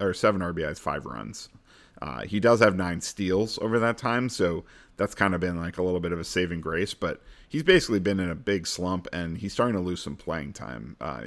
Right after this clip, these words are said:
he, he seems to be becoming more of a platoon bat, and that's always a, a risk with the, the Rays, 'cause the Rays are gonna Ray.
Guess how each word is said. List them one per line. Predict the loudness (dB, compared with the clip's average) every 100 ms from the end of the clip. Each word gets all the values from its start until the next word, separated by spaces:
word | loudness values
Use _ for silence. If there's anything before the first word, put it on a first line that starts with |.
| -12
he, | -12 -14 -14
he | -12 -12
seems | -4 -4 -2
to | -4
be | -4 -4 -8 -14 -20 -20 -16 -4
becoming | 2 2 2
more | -2 -2
of | -6
a | -8
platoon | -4 -6 -2 -4 -2
bat, | -2 -4 -6 -8
and | -6 -2
that's | -2 2
always | 2 2 -2
a, | -10 -2
a | -2
risk | 0 0 -2 -6
with | -6 -10 -20 -20 -10 -2
the, | -2 2
the | 4
Rays, | 4 2 -2 -6
'cause | -6 -4
the | -2
Rays | 2 0 -2
are |
gonna | -6 -6
Ray. | -6 -6